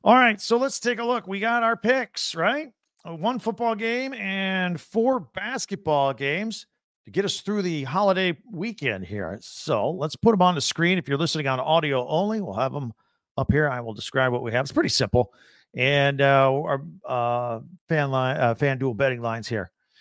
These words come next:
Uh, the Las Vegas Bowl, Utah at Northwestern. Utah is, or not at, versus Northwestern, neutral site. Utah is a six and a half point favorite in this game, and I think I laid out a case for you just a moment ago.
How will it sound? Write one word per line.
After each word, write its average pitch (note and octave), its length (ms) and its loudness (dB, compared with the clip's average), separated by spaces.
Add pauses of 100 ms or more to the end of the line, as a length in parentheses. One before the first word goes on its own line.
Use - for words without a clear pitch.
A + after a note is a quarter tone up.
(200)
Uh, C#3 240 6
the C#3 140 6
Las G3+ 240 8
Vegas G3 300 6
Bowl, C#3+ 340 4 (640)
Utah F#3+ 720 6
at F3+ 200 4
Northwestern. F3 760 2 (180)
Utah A3+ 640 4
is, G3 480 -4
or B2 200 -6
not B2 220 -2
at, A#2 280 0 (460)
versus A#2 520 4
Northwestern, G#2 640 -12
neutral B2 300 -12
site. D2+ 300 -12 (580)
Utah B3+ 440 10
is G3 100 2
a F#3 60 -2
six - 480 -6
and B3+ 100 -2
a A#3+ 40 -4
half A#3+ 200 -6
point G#3+ 300 -2
favorite G#3+ 260 0
in G3+ 80 -2
this F#3 140 -4
game, G3+ 260 0
and D#3 100 -4
I E3 180 2 (160)
think C4 220 0
I F#3 120 0
laid G3 260 2
out F3+ 140 6
a D#3+ 60 -2
case F#3+ 280 -2
for F#3 200 -2
you D#3+ 80 0
just D#3 240 -4
a E3+ 40 -6
moment E3+ 280 2
ago. C#3 520 0